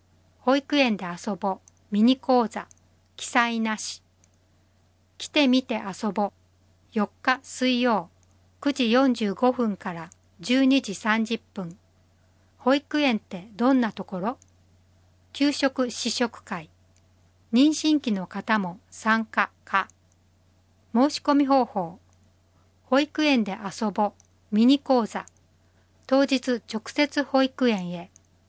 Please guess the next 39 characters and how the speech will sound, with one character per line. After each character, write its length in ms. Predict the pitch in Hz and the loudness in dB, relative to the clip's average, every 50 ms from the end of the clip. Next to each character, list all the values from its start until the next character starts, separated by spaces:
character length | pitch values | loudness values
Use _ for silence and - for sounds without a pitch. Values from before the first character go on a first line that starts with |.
| _ _ _ _ _ _ _ _ _ _ _ _ _ _ | _ _ _ _ _ _ _ _ _ _ _ _ _ _
光 420 | - - - - 277 285 285 277 | -20 -8 -2 0 0 2 0 -2
保 160 | - - 277 277 | -2 0 0 0
育 240 | 269 - - 262 | 0 0 0 2
園 220 | 254 226 196 175 165 | 2 2 0 -2 -6
を 100 | 170 170 | -6 -6
除 380 | 170 175 180 - 220 202 - | -6 -4 -4 -2 -2 -2 -2
く。 200 | - - 190 202 - _ _ _ _ _ _ _ _ _ _ _ _ _ _ _ _ _ | -4 -10 -10 -10 -12 _ _ _ _ _ _ _ _ _ _ _ _ _ _ _ _ _
来 100 | - - | -18 -10
て 280 | - - 320 302 277 285 | -2 0 2 2 2 2
み 160 | 247 240 247 247 | 2 0 0 0
て 300 | - 233 202 202 - - - - | 0 -4 -4 -4 -6 -10 -10 -10
遊 260 | 202 - - 262 247 226 | -8 -4 -2 0 0 0
ぼ 220 | 202 233 233 - - _ | 2 0 0 -2 -4 _
と 260 | - 214 190 175 185 _ _ _ _ _ | -4 -2 -2 -4 -4 _ _ _ _ _
光 380 | - - - 262 269 269 277 247 | -20 -6 0 0 0 0 0 -2
保 140 | 233 277 | -4 -4
育 260 | 269 254 _ - 254 240 | -4 -4 _ -4 -2 -2
園。 260 | 208 180 165 156 - _ _ _ _ _ _ _ _ _ _ _ _ _ | -2 -4 -6 -12 -16 _ _ _ _ _ _ _ _ _ _ _ _ _
参 340 | - - - 254 269 285 277 | -14 -4 0 2 2 2 0
加 140 | - - 277 | -2 -4 -4
希 200 | - - 277 262 | -2 -2 -2 0
望 220 | 226 269 262 254 | 2 2 2 0
日 140 | - 220 185 | 0 -2 -4
の 240 | 180 175 170 165 175 _ _ - | -6 -6 -8 -10 -14 _ _ -6
二 120 | 190 190 | -4 -4
週 280 | 190 - - 277 269 262 | -2 0 2 2 2 2
間 320 | 262 - 262 254 254 247 | 2 0 0 2 2 2
前 220 | 247 247 240 220 202 | 2 2 0 0 -4
か 180 | - - 180 | -8 -10 -10
ら、 220 | 170 165 160 165 _ _ _ _ _ _ _ _ - - | -10 -10 -14 -18 _ _ _ _ _ _ _ _ -4 0
前 160 | 240 254 269 | 2 4 4
日 320 | 269 277 269 262 - 269 | 4 4 2 0 0 0
の 180 | 240 240 233 226 | 0 0 0 -2
月 360 | 196 - 233 214 - - - | -4 -4 -4 -4 -4 -2 -2
曜 180 | 294 294 277 269 | 0 2 0 0
か 160 | - 226 190 | 0 -4 -4
ら 160 | 175 175 170 _ | -4 -6 -12 _
金 240 | - - 220 226 220 | -4 -2 0 0 2
曜、 240 | 220 214 190 165 | 0 0 -2 -4